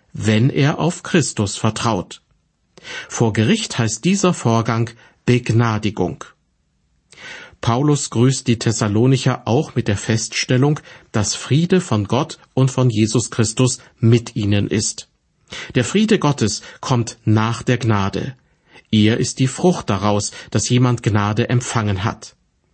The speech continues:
Es ist der Friede, über den Jesus mit seinen Jüngern sprach, übrigens direkt, nachdem er ihnen versprochen hatte,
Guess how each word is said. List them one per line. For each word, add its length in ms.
Es 160
ist 220
der 80
Friede, 400
über 240
den 260
Jesus 560
mit 180
seinen 360
Jüngern 360
sprach, 580
übrigens 580
direkt, 500
nachdem 400
er 120
ihnen 280
versprochen 640
hatte, 340